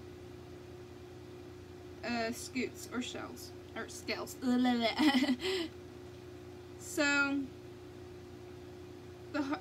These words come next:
carapace is heart-shaped, and the front flip, oh, you can't see. The carapace is heart-shaped with five lateral scales. All the scales overlap.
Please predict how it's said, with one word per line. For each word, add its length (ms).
carapace 760
is 180
heart-shaped, 800
and 320
the 80
front 300
flip, 180
oh, 220
you 140
can't 380
see. 160
The 60
carapace 680
is 160
heart-shaped 840
with 140
five 520
lateral 600
scales. 800
All 120
the 100
scales 340
overlap. 600